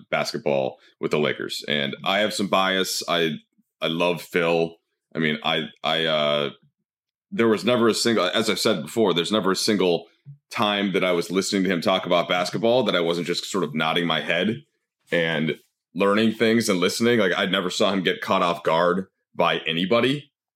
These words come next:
coach, player, media member. So I, you know, he really, he's, he kinda had that reputation of being above the fray with his, it's six ten, you know, six eleven, kind of looking down. And I think about that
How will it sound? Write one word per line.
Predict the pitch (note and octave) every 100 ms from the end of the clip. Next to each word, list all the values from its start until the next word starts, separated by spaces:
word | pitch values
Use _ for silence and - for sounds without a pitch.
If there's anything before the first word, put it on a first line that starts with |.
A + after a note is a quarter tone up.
| _ -
coach, | A#2 G#2+ G#2+ - - - _ _ _ _
player, | - A2+ G#2 G2+ G2+ G2+ -
media | F#2 G2+ G#2
member. | G2+ G2+ G#2 G2 F#2+ - _ _ _
So | - A2+ G2+ F2+ E2+ -
I, | G2+ - _
you | B2
know, | G2+
he | A2+
really, | A#2+ C#3+ C3 A#2+
he's, | A#2 B2 -
he | A2+
kinda | C#3 B2
had | B2 A2
that | A2+
reputation | G#2+ G2+ F#2 G2+ - G2+
of | E2+
being | F#2 F2+
above | F2 F#2+ F#2
the | E2+
fray | - F#2 F#2
with | F2+ E2
his, | D#2 - - _ -
it's | E2 -
six | A2 -
ten, | - F#2 F#2 F2+ F2+ - -
you | -
know, | E2
six | G2 F2+
eleven, | F#2 F2
kind | G2 F2
of |
looking | D#2+ F2 F2+
down. | E2 E2+ E2+ E2
And | D#2 - - -
I | G2
think | G#2+
about | F#2+ F2+ E2
that | F2+